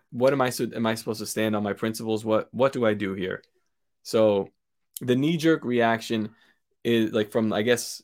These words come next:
n-, it's not knee-jerk, but it is, like, a, it is a reaction against, against what's happening to you from, like, post-libertarians or other right-wingers. They're taking action. They're gonna use, they're gonna implement the state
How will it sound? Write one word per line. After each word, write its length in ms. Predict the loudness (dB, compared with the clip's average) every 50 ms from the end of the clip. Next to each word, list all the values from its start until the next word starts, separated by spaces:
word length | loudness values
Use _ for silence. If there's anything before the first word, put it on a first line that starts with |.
| _ -6
n-, 60 | -4 -2
it's 180 | -2 0 0
not 180 | 0 0 2 2
knee-jerk, 520 | 2 2 2 2 2 2 0 0 0 0
but 140 | 0 0 2
it 100 | 2 2
is, 140 | 0 2 2
like, 160 | 0 2 2
a, 280 | 2 2 2 2 0 -4 _ _ _ _ _ _ _ _
it 120 | 2 2
is 160 | 4 4 4 2
a 80 | 2
reaction 560 | 2 2 4 4 4 2 2 0 -4 -4 -4
against, 520 | -2 -2 -2 -2 -2 -4 -6 -10 -12 _ -6
against 340 | -4 -2 -2 -4 -4 -4 -4
what's 180 | -2 -2 0 2
happening 340 | 2 2 2 2 -2 -6
to 120 | -6 -8 -10
you 60 | -8
from, 180 | -6 -4 -2 -2
like, 220 | -2 -2 -4 -6 _ _ _ _
post-libertarians 960 | -4 -4 -2 -2 -4 -4 -2 -4 -2 -2 0 0 2 2 2 0 0 0 0
or 340 | 0 2 2 0 0 -4 -8 _ _ _ _ _ _ _ _ _ _ _ _ _ _ 0
other 220 | 2 2 2 4
right-wingers. 580 | 4 2 2 2 0 -2 -2 -2 -2 -4 -4 -6 -10 _ _ _ _ _ _ _ _
They're 240 | -4 0 0 2 2 2
taking 360 | 0 -2 -2 0 0 0 2
action. 420 | 2 0 0 -4 -10 -12 -12 -14 -16 _ _ _ _ _ 2
They're 160 | 2 2 2
gonna 160 | 2 0 -2
use, 640 | 0 0 0 0 0 0 0 -2 -4 -8 -10 -14 -10 -4
they're 140 | -2 0 0
gonna 160 | 0 0 0
implement 360 | -2 -4 -4 -4 -4 -4 -4 -6
the 60 | -8
state 360 | -6 -2 -2 0 0 -2